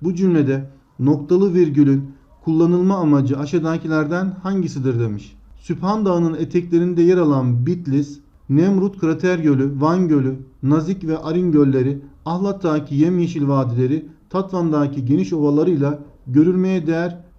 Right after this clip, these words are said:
bir coğrafya. Kıyı turizmi ve su sporları açısından gelişmeye açık sahillerde dört ay boyunca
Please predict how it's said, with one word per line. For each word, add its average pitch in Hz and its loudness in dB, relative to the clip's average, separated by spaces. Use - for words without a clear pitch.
bir 147 0
coğrafya. 123 0
Kıyı 214 -2
turizmi 185 -2
ve 165 0
su 202 -10
sporları 156 -2
açısından 147 0
gelişmeye 175 0
açık 170 -6
sahillerde 143 -2
dört 190 2
ay 131 -2
boyunca 156 2